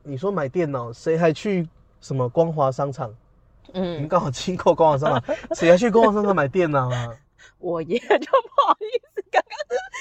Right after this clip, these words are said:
Speaker 2: 听到谁去逛，我心说，“哎，完蛋，上次才去。”
Speaker 1: 不是，我的意思是说，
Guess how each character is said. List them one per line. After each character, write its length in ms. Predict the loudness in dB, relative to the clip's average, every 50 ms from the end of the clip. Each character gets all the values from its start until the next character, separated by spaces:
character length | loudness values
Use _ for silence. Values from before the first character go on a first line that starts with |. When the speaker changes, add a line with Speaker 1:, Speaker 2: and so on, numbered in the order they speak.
| -14 -14 _
Speaker 2:
听 100 | -10 -2
到 120 | 0 0 0
谁 300 | 0 -2 0 2 2 2
去 60 | 2
逛， 160 | 0 -4 -4 -4 -6
我 60 | -10 -10
心 220 | -10 -10 -8 -6
说 100 | -6 -6 -6
，“哎， 140 | -6 -8 -8 _ -6
完 160 | -6 -6 -4
蛋， 200 | -6 -12 -12 -10
上 200 | -6 -6 -6 -2
次 160 | -2 -2 -2
才 180 | 0 0 -2 -2
去。” 240 | -2 -6 -8 -8 _ _ _ _ _ _ _ _ _ _ _ _ -10 -10 -10 -10 -12 -14 -12 -8 -2 -2 -2 -2 _ -2 0 0
Speaker 1:
不 60 | 0 0
是， 80 | 0 0
我 120 | 0 0
的 60 | 0
意 60 | -2
思 60 | -4 -4
是 80 | -2
说， 220 | 0 0 0 0